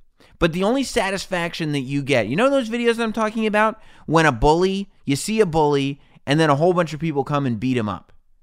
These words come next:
And you feel good about watching that, 'cause the bully got what was coming to him. But the only reason that you feel good about that is because at the beginning of the video,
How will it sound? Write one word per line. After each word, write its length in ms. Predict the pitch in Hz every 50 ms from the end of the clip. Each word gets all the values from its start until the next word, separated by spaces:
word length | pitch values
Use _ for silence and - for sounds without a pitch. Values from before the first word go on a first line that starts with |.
| - _ _ -
And 140 | 165 196
you 80 | 196 202
feel 240 | 190 254 269 262 247
good 220 | 226 285 339 330
about 240 | 269 190 156 127 113
watching 340 | 117 110 104 - - 101 98
that, 180 | 95 - - -
'cause 140 | - 127 123
the 100 | 147 135
bully 280 | 131 196 208 208 202
got 220 | 175 190 185 185 180
what 140 | 185 170
was 100 | 165 160
coming 320 | - - 180 202 185 147 117
to 140 | - 101 -
him. 160 | - - - _ _ _ _ _ _ _ _ _ _ _ _ _ - -
But 160 | 175 185 160
the 140 | 196 190 196
only 320 | 208 240 262 269 254 233
reason 420 | 196 196 214 214 220 208 208 190
that 60 | 180 165
you 180 | 160 170 165
feel 240 | - - 165 156 139
good 200 | 135 160 226 240
about 260 | 220 170 127 110 - -
that 240 | 104 95 101 -
is 120 | - 123 110
because 340 | 123 131 127 156 151 139 143
at 100 | 135 127
the 80 | 139 127
beginning 480 | 123 127 117 113 143 202 262 262 240
of 80 | 175 120
the 80 | 113
video, 500 | 104 104 107 95 92 92 85 90 87 107